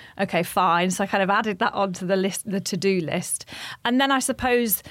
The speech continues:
from that, I s-, I, I, I've moved up the ranks through, um, strategy. Um, and then my, the company I worked for was actually acquired by a big American company called Hearst. And at that point, I thought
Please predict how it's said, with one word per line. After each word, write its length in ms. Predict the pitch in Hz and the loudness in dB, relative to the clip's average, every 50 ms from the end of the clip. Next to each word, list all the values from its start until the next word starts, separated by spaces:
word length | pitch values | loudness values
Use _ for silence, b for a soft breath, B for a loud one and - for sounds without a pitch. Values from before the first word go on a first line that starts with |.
| B B | B B
from 420 | - - - 240 240 240 240 240 202 | -16 -4 0 2 2 4 4 4 4
that, 420 | 156 151 143 143 117 - - - - - | 2 2 2 0 -2 -2 -6 -8 -4 0
I 180 | 190 185 196 | 0 2 2
s-, 200 | 196 - - - - | 0 -2 -4 -2 0
I, 440 | 190 185 180 - 185 180 180 185 165 - | 0 0 2 2 2 0 2 0 0 0
I, 100 | - 185 | 0 -2
I've 80 | 190 185 | 0 0
moved 300 | 202 208 208 196 180 196 | 0 0 0 0 0 -2
up 80 | - | -2
the 100 | - 175 | 0 0
ranks 400 | 175 180 175 170 165 135 135 - | 0 2 0 0 -2 -4 -6 -6
through, 540 | - - - 196 196 185 185 185 180 180 - - | -8 -6 -4 0 2 2 4 4 2 2 0 0
um, 360 | 180 175 165 165 170 170 170 | -2 -2 -2 -2 -2 -4 -4
strategy. 920 | - - - - - - - 240 220 233 233 233 233 226 220 226 226 226 B B B B B B - - | -4 -2 -2 -4 -4 -2 -6 -4 -2 0 2 2 2 2 0 0 -2 -4 B B B B B B -4 0
Um, 480 | 185 185 185 180 185 185 185 185 - - | 2 2 4 4 4 4 2 2 0 0
and 220 | - 190 190 190 | -2 -2 0 2
then 460 | 185 190 185 185 180 180 185 185 185 - | 2 4 4 4 4 4 2 2 2 2
my, 240 | 180 175 175 180 - - | 2 2 0 0 -4 -6
the 80 | - 196 | -8 -6
company 320 | - - 220 208 - 196 | -2 -2 -2 -2 0 -2
I 40 | 185 | 0
worked 240 | 180 185 180 - - | 2 2 0 0 -2
for 220 | - - 185 180 | -2 -2 -2 0
was 200 | 180 185 180 180 | 0 0 0 0
actually 520 | 190 175 - - - - 180 170 165 160 - | 0 0 -2 -2 -4 -4 -2 -2 -2 -4 -4
acquired 600 | - 180 - - - 196 185 180 175 175 170 - | -6 -8 -10 -4 0 2 2 2 2 0 -2 -2
by 120 | - 175 165 | -4 -4 -2
a 20 | |
big 160 | 170 175 175 - | -2 -2 -4 -2
American 560 | 175 185 196 202 196 180 - 185 175 170 - - - | -2 0 0 0 0 -2 -2 -4 -4 -4 -4 -8 -10
company 460 | - - 180 170 - - 170 170 165 | -10 -6 -6 -6 -6 -6 -6 -6 -6
called 440 | - - - 180 170 156 160 180 - | -8 -8 -6 -6 -4 -4 -4 -6 -8
Hearst. 560 | - - - - 214 208 208 - - - - B B B B B B B B | -8 -4 -2 0 0 0 -2 -2 -6 -8 -8 B B B B B B B B
And 160 | - 185 190 - | -2 -2 0 2
at 80 | - | 2
that 220 | 240 247 - - - | 0 0 0 -4 -2
point, 340 | - 220 202 196 180 - - | 0 2 2 2 0 0 0
I 300 | - 180 175 180 180 185 | 2 2 4 4 2 0
thought 580 | 180 - - - 208 202 190 180 - - - | -2 -4 -2 0 2 4 4 2 0 -2 -6